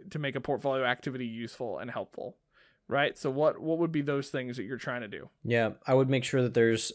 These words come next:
Speaker 2: a, a, a driving goal for what you want them to demonstrate about themselves.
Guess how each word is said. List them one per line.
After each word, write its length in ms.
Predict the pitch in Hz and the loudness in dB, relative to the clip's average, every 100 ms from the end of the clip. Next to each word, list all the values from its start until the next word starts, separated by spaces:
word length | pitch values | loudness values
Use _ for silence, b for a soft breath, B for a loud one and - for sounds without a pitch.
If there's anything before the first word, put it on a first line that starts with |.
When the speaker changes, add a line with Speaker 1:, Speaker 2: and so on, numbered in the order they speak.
| - | -2
Speaker 2:
a, 500 | 110 101 - 117 110 | 2 2 0 -4 -4
a, 40 | |
a 20 | 123 | -6
driving 720 | 117 113 110 117 120 117 113 | -4 2 6 6 4 0 0
goal 640 | - 110 107 104 104 - _ _ _ | 4 6 8 6 2 -4 _ _ _
for 180 | - 120 | -4 2
what 160 | 107 | 2
you 120 | 92 107 | 2 -2
want 200 | 101 98 | -2 -2
them 100 | 98 | -6
to 60 | |
demonstrate 640 | 92 98 98 95 - 101 95 | -2 -2 -2 -4 -4 -2 -2
about 320 | - - 95 - | -4 0 2 0
themselves. 720 | 95 - 76 - - - | -6 -4 -4 -6 -10 -12